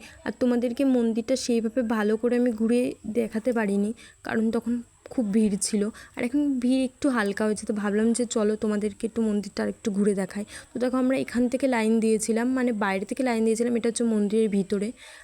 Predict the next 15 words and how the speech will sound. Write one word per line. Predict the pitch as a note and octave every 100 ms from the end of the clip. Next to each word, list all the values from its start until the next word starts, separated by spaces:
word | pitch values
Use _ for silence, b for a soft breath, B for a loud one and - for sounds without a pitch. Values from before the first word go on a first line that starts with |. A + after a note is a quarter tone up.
| -
আর | A#3+ -
এখন | A3+ A3+ C4 C4
অনেক, | C4 A#3 A#3+ A#3+ B3 A3
মানে | A3
কীর্তন | A3+ A#3 - A#3+
টীর্তন | A3+ A3 - A#3+
হবে। | A3 G3+ F#3 G#3+ C#4 B B B
তো | -
দেখো, | C4 C4+ - G#3+
এখনও | - C4 C4+
অনেকে | C4 B3+ C4+
লাইনে | A#3 G#3 G#3+ A3
আছে, | G#3+ A#3
তোমরা | A3+ G#3+ A3
দেখলে | G#3 G3+